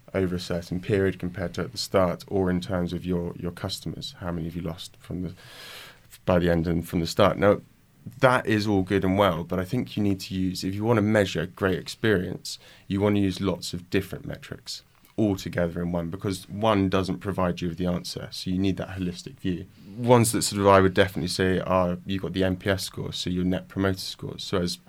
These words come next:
most people know, it's from a scale of nought to ten, nine to ten being a promoter, seven to eight being passive, and then anything less than that's a detractor. Now, I think that is a good, that's a good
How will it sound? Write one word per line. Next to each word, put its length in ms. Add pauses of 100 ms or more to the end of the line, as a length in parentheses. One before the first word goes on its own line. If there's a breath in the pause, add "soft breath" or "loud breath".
(100)
most 320
people 260
know, 280 (400 loud breath)
it's 160
from 460
a 260
scale 420
of 80
nought 280
to 80
ten, 440 (320 loud breath)
nine 280
to 120
ten 220
being 180
a 60
promoter, 720
seven 300
to 160
eight 120
being 300
passive, 560 (520 loud breath)
and 160
then 160
anything 360
less 240
than 80
that's 180
a 40
detractor. 640 (280 soft breath)
Now, 260 (1200 loud breath)
I 80
think 260
that 180
is 160
a 60
good, 420 (300)
that's 240
a 60
good 420